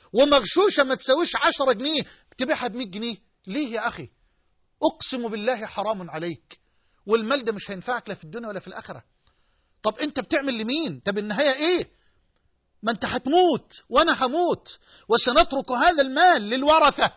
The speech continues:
خلي الورثة بقى يتنعموا. طب وأنا، أنا المسكين اللي ما كنتش بنام الليل ولا النهار، كنت بضيع الصلاة، ولا حول ولا قوة إلا بالله، سامع الأذان، اللي يعوز البيت يحرم على الجامع.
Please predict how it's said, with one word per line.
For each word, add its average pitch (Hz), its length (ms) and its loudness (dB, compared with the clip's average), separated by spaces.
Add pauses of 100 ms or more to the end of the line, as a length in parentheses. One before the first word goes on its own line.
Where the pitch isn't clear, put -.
(200)
خلي 330 240 6
الورثة 294 400 4
بقى 269 200 4
يتنعموا. 208 480 2
طب 254 200 2
وأنا، 339 380 8 (380)
أنا 359 180 8
المسكين 330 760 0 (400)
اللي 311 160 2
ما 285 100 4
كنتش 359 280 -2
بنام 285 280 2
الليل 285 300 0
ولا 254 160 2
النهار، 247 460 2 (300)
كنت - 280 4
بضيع 285 460 4
الصلاة، 311 400 4 (120)
ولا 285 200 6
حول 320 240 4
ولا 262 120 6
قوة 302 220 4
إلا 269 160 4
بالله، 254 140 0 (220)
سامع 320 380 4
الأذان، 302 500 4
اللي 254 180 0
يعوز 269 260 0
البيت 302 280 -4
يحرم 277 280 0
على 262 120 0
الجامع. 233 420 2